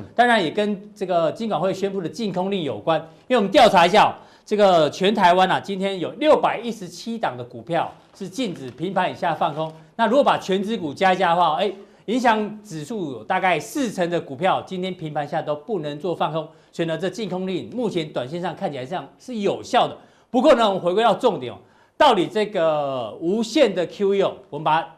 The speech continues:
简单换成叫做无限吃到饱，到底好不好？虾米现在要请吃到饱，先问一下现场来宾，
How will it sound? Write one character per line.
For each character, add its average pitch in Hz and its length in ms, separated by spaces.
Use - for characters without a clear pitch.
简 147 180
单 190 280
换 196 200
成 139 180
叫 156 100
做 151 260
无 247 200
限 262 240
吃 247 240
到 226 160
饱， 127 240
到 226 140
底 185 100
好 139 140
不 165 60
好？ - 280
虾 349 280
米 330 340
现 302 260
在 294 120
要 294 120
请 190 220
吃 - 140
到 254 160
饱， 139 280
先 214 180
问 240 80
一 196 60
下 202 140
现 202 120
场 151 80
来 123 100
宾， 127 220